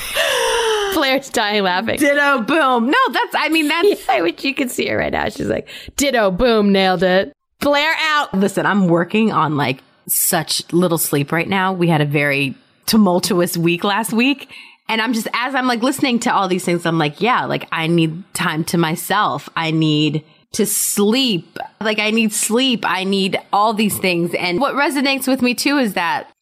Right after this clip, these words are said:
Speaker 2: all these things happen in the first few hours, weeks, months, days, whatever, but it's still true now. And it feels like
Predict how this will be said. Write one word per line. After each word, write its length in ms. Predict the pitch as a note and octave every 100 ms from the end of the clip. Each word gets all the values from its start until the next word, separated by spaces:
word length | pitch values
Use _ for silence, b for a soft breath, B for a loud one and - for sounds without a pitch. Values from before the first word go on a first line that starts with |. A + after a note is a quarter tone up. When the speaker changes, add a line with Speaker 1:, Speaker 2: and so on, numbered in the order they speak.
| -
Speaker 2:
all 200 | G#3+ B3+
these 240 | C#4+ C#4+
things 280 | - A#3+ G#3+
happen 680 | - G#3+ A#3 A3 G3+ F3+ A2+ - _ -
in 100 | G3+
the 80 | F#3+
first 540 | - G3 G#3 - - _
few 360 | - G#3 F#3 D3+ - - -
hours, 640 | E3+ F#3+ G#3+ F#3 E3 D#3 D#3+
weeks, 600 | F3+ D#3+ F#3+ - - -
months, 480 | G3 F#3+ G#3+ F3 E3+
days, 640 | D#3+ F3+ G3 A3 F#3+ F3
whatever, 560 | E3 E3+ D#3+ D#3+ D#3 C#3+ B B B B
but 180 | - G3
it's 160 | F#3+ -
still 240 | - G#3+
true 340 | G#3 - G#3+
now. 600 | F#3+ E3 F#3 D3+ - E3 _ b b b
And 120 | G3 C#4+
it 140 | F3
feels 500 | - - D#4+ F#4 C#4+
like 460 | G#3 E3+ F3 F3+